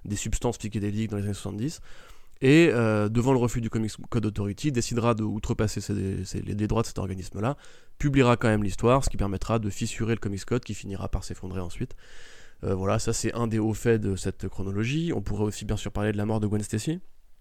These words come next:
Un, un bout d'histoire, euh, assez passionnant, puisque justement Gwen Stacy, euh, meurt à une époque où les comics, les personnages de comics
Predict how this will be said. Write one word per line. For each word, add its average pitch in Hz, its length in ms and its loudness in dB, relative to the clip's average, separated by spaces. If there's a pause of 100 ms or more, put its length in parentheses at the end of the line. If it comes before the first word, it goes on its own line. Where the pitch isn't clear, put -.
(540)
Un, 113 80 0
un 104 560 0
bout 117 180 2
d'histoire, 127 540 2
euh, 101 200 0 (520)
assez 107 240 4
passionnant, 156 480 4
puisque 120 240 -4
justement 113 420 -2
Gwen 110 140 -2
Stacy, 131 580 -2
euh, 101 560 -4
meurt 110 300 0
à - 20 -2
une 101 80 -4
époque 107 300 -4
où 117 40 -2
les 90 80 -2
comics, 104 320 -6
les 104 120 -2
personnages 113 360 2
de 104 80 -6
comics 117 300 -4